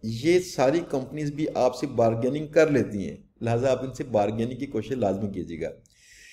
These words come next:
दोस्तों, उम्मीद है कि आपको ये वीडियो पसंद आई होगी। अगर आपको पसंद आई है, अपने दोस्तों से लाजमी शेयर कीजिएगा। ये बहुत ज़रूरत है कि पाकिस्तान के ख़राब हालात में हम लोग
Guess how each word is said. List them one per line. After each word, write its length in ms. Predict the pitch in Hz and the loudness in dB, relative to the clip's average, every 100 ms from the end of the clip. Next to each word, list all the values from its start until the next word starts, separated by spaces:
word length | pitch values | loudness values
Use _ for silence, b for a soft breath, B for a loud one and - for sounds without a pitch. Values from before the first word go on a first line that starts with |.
| B _ | B _
दोस्तों, 300 | 135 165 165 | 0 2 2
उम्मीद 260 | 175 151 170 | 2 2 2
है 100 | 170 | 2
कि 120 | 170 | 6
आपको 240 | 151 - | 4 4
ये 100 | 156 | 0
वीडियो 220 | 143 135 143 | 0 2 0
पसंद 340 | - 120 123 | 2 0 4
आई 120 | 131 | 4
होगी। 520 | 131 123 123 139 - - | 4 0 -2 -6 -6 -4
अगर 200 | 117 139 | 0 4
आपको 200 | 135 135 | 2 0
पसंद 360 | 131 151 151 151 | -6 -4 0 2
आई 100 | 151 | 2
है, 100 | 151 | 2
अपने 220 | 147 147 | 0 -2
दोस्तों 340 | 117 117 117 | 0 -2 -2
से 140 | 131 123 | -8 0
लाजमी 360 | 101 101 143 | 4 4 2
शेयर 240 | 147 147 147 | -2 -2 -2
कीजिएगा। 560 | 135 127 127 135 127 - _ - | -4 -2 2 2 2 -8 _ -10
ये 300 | 127 151 - | -6 -6 -2
बहुत 440 | - 135 139 180 170 | 4 4 4 0 2
ज़रूरत 320 | 160 156 151 | 2 2 2
है 120 | 156 | 0
कि 120 | 151 | 0
पाकिस्तान 420 | 156 - 117 - 131 | -2 0 -2 -2 -8
के 180 | 135 | -6
ख़राब 400 | 139 - 127 151 | -6 2 4 4
हालात 320 | 151 127 107 - | 2 2 2 0
में 100 | 120 | -2
हम 160 | 120 120 | -2 0
लोग 280 | 120 120 | -2 -4